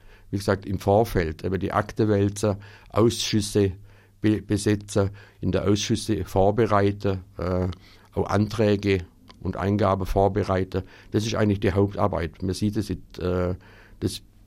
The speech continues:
weil das auch im Hintergrund passiert und das sollte man eigentlich im,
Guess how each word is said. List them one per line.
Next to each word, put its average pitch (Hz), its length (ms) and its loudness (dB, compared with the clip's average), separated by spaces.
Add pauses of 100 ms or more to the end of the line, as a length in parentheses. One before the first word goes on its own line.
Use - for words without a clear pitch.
(160)
weil 110 200 0
das - 200 0
auch 120 120 4
im 113 120 2
Hintergrund 107 540 2
passiert 127 460 0
und 98 120 -4
das 101 100 -2
sollte 113 180 -2
man 92 120 -4
eigentlich 101 240 -2
im, 101 140 -6